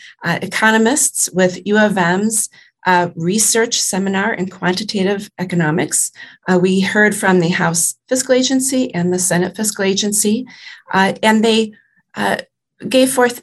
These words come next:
their estimates and their projections for revenues at the state level, both for the state's general fund, general purpose, as well as the school aid fund. Uh, so then the next step then is the release of the governor's proposed budget,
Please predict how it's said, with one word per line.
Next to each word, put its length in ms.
their 420
estimates 640
and 200
their 120
projections 920
for 300
revenues 440
at 100
the 80
state 260
level, 260
both 320
for 80
the 100
state's 320
general 300
fund, 320
general 260
purpose, 540
as 140
well 220
as 280
the 80
school 280
aid 160
fund. 260
Uh, 280
so 260
then 300
the 60
next 320
step 260
then 420
is 240
the 120
release 360
of 140
the 80
governor's 580
proposed 540
budget, 280